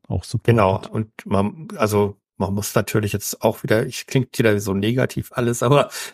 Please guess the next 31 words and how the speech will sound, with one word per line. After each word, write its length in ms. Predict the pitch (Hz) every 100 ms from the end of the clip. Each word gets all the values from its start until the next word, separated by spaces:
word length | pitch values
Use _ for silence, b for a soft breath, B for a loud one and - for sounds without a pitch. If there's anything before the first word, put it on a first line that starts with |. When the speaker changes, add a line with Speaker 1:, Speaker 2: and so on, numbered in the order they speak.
| B
Speaker 2:
ich 80 | -
meine, 240 | 120 117
wir 80 | 113
sind 160 | 107 107
bei 140 | 110
Wi-Fi 340 | 107 107 110 98
sieben, 380 | 98 110 95 92
äh, 60 |
und 260 | 101 101 98
Apple 260 | 101 - 104
verkauft 520 | 107 - 107 104 -
sechs 300 | 113 98 -
E 200 | 104 120
jetzt 200 | 104 -
auch 140 | 107
schon 160 | - 117
eine 100 | 107
ganze 360 | 101 117 120 101
Weile. 400 | 98 120 127 - b b b b b
Ähm, 520 | 113 113 107 104 107 - _ _ _ _ _ -
das, 220 | 104 -
das 240 | 110 -
war 180 | 107 110
jetzt 140 | 113
einfach 300 | - 107 113
Standard, 480 | - - 120 131 113
dass 120 | 101
das 140 | - -
kommen 540 | - 104 104 98 208
musste, 480 | 98 95 123 - 82
ne? 200 | 87 98